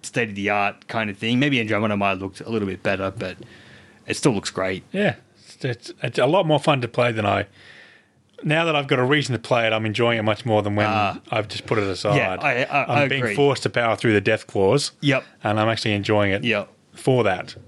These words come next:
Speaker 1: I definitely wouldn't have kept on it after about the twentieth crate I looted. Probably would have done me in.
Speaker 2: Yeah, yeah.
Speaker 1: Um, that said, I've probably been, I've probably been saved because, like, Final Fantasy fourteen, which is what the other game I've been mostly playing,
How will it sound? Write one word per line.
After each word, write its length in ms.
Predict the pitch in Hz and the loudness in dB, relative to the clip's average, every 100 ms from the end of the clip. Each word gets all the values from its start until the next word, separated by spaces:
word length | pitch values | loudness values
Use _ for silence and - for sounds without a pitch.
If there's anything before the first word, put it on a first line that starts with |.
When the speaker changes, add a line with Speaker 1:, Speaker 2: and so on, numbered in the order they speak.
| - | -4
Speaker 1:
I 100 | 143 | -2
definitely 300 | 143 147 151 | 0 0 0
wouldn't 320 | 120 120 117 | 0 0 0
have 340 | 110 98 - - _ _ _ _ _ | -2 -4 -10 -20 _ _ _ _ _
kept 380 | - - 117 - - - | -6 -2 -2 -4 -16 -4
on 220 | 110 107 | -2 0
it 340 | 101 117 - - | 0 -2 -8 -4
after 420 | 113 101 - 113 | -2 -2 2 2
about 220 | 107 101 | 2 0
the 60 | - | -6
twentieth 560 | - 120 110 104 - - | -4 0 2 0 -2 -8
crate 300 | - 113 113 | -2 -2 0
I 80 | 117 | -2
looted. 420 | 110 120 151 208 - _ - - - | 4 4 4 2 -2 _ -20 -20 -8
Probably 260 | - 107 107 | -2 0 2
would 160 | 104 | 2
have 160 | 104 95 - - | 2 0 -10 -4
done 220 | 104 104 | 0 2
me 340 | 104 101 98 95 _ - | 2 2 0 -4 _ -6
in. 200 | 110 120 | 0 2
Speaker 2:
Yeah, 360 | 156 95 92 90 - | 2 2 -2 -4 -6
yeah. 200 | 110 101 101 | -6 -6 -6
Speaker 1:
Um, 500 | 110 107 101 98 95 - _ _ _ _ _ _ _ _ | -2 0 0 -2 -6 -10 _ _ _ _ _ _ _ _
that 180 | 160 156 | -4 0
said, 180 | 165 147 | 0 2
I've 120 | 135 | 2
probably 220 | 139 180 | 2 2
been, 220 | 170 160 123 - | 4 2 0 -2
I've 80 | |
probably 180 | 120 147 | 0 2
been 120 | 135 | 2
saved 720 | 104 - 110 104 101 117 - - | 0 0 0 0 -2 -4 -10 -6
because, 500 | 110 - 107 101 98 | -4 0 0 -2 -4
like, 180 | 101 - | -10 -4
Final 240 | 120 117 | 0 0
Fantasy 300 | 117 113 107 | 0 -2 -2
fourteen, 320 | 110 104 110 | -2 0 0
which 140 | 107 101 | -2 -4
is 80 | |
what 160 | 104 101 | -4 -2
the 60 | 110 | 0
other 80 | |
game 120 | 107 98 | 0 -2
I've 80 | |
been 140 | 95 98 | -6 -6
mostly 260 | 98 - | -8 -8
playing, 380 | 98 113 104 113 | -4 -2 -2 -6